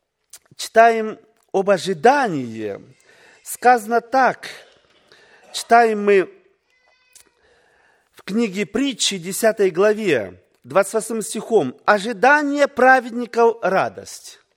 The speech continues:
Ну, знаете, чего мы ожидаем с вами?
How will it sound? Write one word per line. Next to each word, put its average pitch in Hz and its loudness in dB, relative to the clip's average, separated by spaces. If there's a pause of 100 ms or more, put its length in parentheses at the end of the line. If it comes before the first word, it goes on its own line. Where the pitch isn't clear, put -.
(3000)
Ну, 214 -2
знаете, 180 -2 (240)
чего 262 -2
мы 208 0
ожидаем 143 -4
с - -18
вами? 90 -20